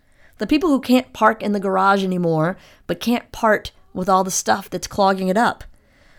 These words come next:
You wanna put door hangers in older neighborhoods. And of course, online.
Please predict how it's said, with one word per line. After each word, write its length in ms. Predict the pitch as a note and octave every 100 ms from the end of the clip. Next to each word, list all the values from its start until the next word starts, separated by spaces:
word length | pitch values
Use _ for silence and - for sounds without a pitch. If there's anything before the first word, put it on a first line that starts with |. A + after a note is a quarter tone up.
| _ _ -
You 180 | A#3+ B3
wanna 140 | C4
put 180 | C#4+ B3+
door 240 | B3 C#4
hangers 400 | B3 F#3 F3 E3
in 80 | F3+
older 280 | F#3+ G3 G3+
neighborhoods. 720 | F#3+ F#3+ F3 D3 B2 - - _ _ _ _
And 160 | E3+
of 100 | E3
course, 220 | - D3+ D#3+
online. 560 | E3 F3+ G3 C#3+ -